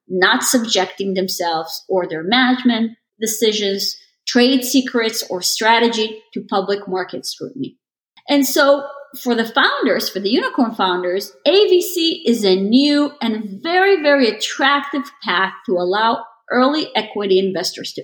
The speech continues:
exit by providing liquidity for shareholders that are locked in without requiring a more traditional trade sale or I P O. On the other hand, we have A V C investors. So why are A V C investors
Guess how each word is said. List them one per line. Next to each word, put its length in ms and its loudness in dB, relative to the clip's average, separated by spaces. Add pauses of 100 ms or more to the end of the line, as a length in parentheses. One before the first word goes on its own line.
exit 300 0 (720)
by 220 2
providing 640 2
liquidity 640 0
for 180 -12
shareholders 760 0
that 100 -2
are 160 0
locked 340 0
in 240 -4 (640)
without 560 4
requiring 1120 -2
a 60 -2
more 260 2
traditional 680 2
trade 440 0
sale 320 2
or 220 -4
I 180 -8
P 200 -8
O. 80 -10 (560)
On 100 -2
the 100 6
other 280 2
hand, 220 2
we 120 6
have 260 2
A 140 0
V 80 -6
C 260 -2
investors. 560 -6 (420)
So 160 0
why 420 4
are 100 2
A 140 2
V 100 0
C 380 0
investors 640 -2